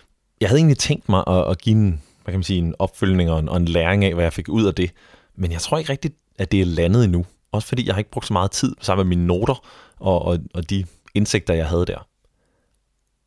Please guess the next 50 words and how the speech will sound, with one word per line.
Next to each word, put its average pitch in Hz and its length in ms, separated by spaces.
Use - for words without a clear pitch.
Så - 80
jeg 101 80
tror 120 100
faktisk, 131 200
jeg, 110 100
jeg 95 120
vil 92 80
lade 90 120
den 92 100
ligge 104 300
lidt 101 380
der. - 260
Øhm, 80 320
det 92 80
var 90 40
en 90 120
fed 120 160
weekend. 90 260
Jeg 95 80
kan 92 100
godt 107 160
anbefale 92 380
at 82 60
tage 82 100
på 87 80
Elevate, 85 400
især 117 260
hvis 87 140
man 80 280
står 92 260
og 80 320
overvejer 87 360
sin 82 180
egen 90 200
virksomhed, 87 360
eller 78 140
har - 160
sin 87 140
egen 82 140
virksomhed. 78 400
Så - 120
er 95 40
der 92 100
en, 85 140
en 87 140
masse 92 240
blandet 92 480
input, 85 400
og - 260
det, 87 140